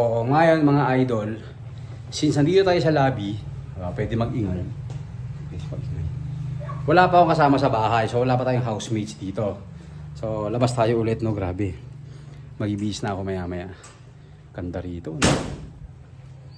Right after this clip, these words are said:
Sorry, sorry. Sorry po, sorry po, sorry po. Please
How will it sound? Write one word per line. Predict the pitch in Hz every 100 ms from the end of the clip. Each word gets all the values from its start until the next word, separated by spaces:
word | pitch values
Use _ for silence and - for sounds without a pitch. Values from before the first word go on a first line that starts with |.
| - -
Sorry, | 120 127
sorry. | 120 120
Sorry | 110 147 151
po, | 135
sorry | 123 120 113
po, | 110 117
sorry | - 104 101
po. | 101 - - - - - - - - - - - - - - - -
Please | 151 151